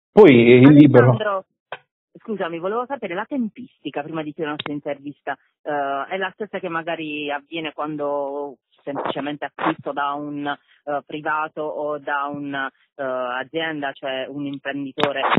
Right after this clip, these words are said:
Speaker 2: ehm, edile, o è più lunga la, la procedura?
Speaker 1: Beh, dipende. Se, se compriamo casa per-, eh, mentre lo s-, stanno costruendo una palazzina, sicuramente i tempi sono più lunghi nel mercato normale, tradizionale.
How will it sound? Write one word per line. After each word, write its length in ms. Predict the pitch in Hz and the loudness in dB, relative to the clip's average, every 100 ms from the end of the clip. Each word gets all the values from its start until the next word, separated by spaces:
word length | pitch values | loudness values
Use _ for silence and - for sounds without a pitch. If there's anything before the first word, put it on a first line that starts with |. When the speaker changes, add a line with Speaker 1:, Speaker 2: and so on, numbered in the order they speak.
| - | -4
Speaker 2:
ehm, 720 | 139 131 131 131 131 127 127 | -8 -8 -6 -8 -8 -8 -10
edile, 440 | 139 226 311 269 _ | -10 -6 -6 -6 _
o 500 | - 170 160 151 147 | -8 -6 -4 -6 -6
è 80 | 143 | -8
più 120 | - 156 | -10 -10
lunga 800 | 151 170 175 160 147 135 135 | -8 -8 -6 -8 -6 -4 -6
la, 200 | 131 131 | -6 -8
la 100 | 131 131 | -8 -10
procedura? 680 | 139 - 131 127 123 139 175 | -16 -16 -16 -14 -8 -8 -10
Speaker 1:
Beh, 240 | - 147 120 | 2 4 6
dipende. 500 | 123 151 120 110 - | 6 6 8 6 6
Se, 220 | 135 131 131 - | 8 8 6 4
se 160 | 139 | 4
compriamo 480 | 139 139 165 165 151 | 6 6 8 8 8
casa 380 | 165 147 123 110 | 8 8 8 2
per-, 220 | - 131 - | 0 -4 0
eh, 580 | 127 120 120 117 113 110 - | 8 10 12 10 8 4 4
mentre 600 | 117 131 135 123 120 117 | 6 6 8 10 12 12
lo 120 | 113 | 10
s-, 180 | 101 - | 6 0
stanno 280 | - 127 123 | 0 4 4
costruendo 540 | 123 117 - 127 120 113 | 0 -6 2 4 6 4
una 100 | 104 | 4
palazzina, 580 | 117 135 143 - 120 110 | 6 6 4 0 2 2
sicuramente 640 | 113 117 113 113 107 107 | 0 4 6 6 2 2
i 540 | 104 101 101 101 104 | 2 4 4 2 2
tempi 300 | 104 113 107 | 2 0 0
sono 220 | - 107 107 | -4 -4 -2
più 120 | 113 | 2
lunghi 340 | 110 113 107 | 4 4 4
nel 140 | 104 101 | 2 2
mercato 720 | 101 - 98 104 101 101 101 | -2 -2 -2 2 2 4 4
normale, 480 | 104 101 120 104 98 | 2 4 4 6 2
tradizionale. 800 | 98 101 95 - 107 107 90 | 0 -4 -4 -2 0 0 -2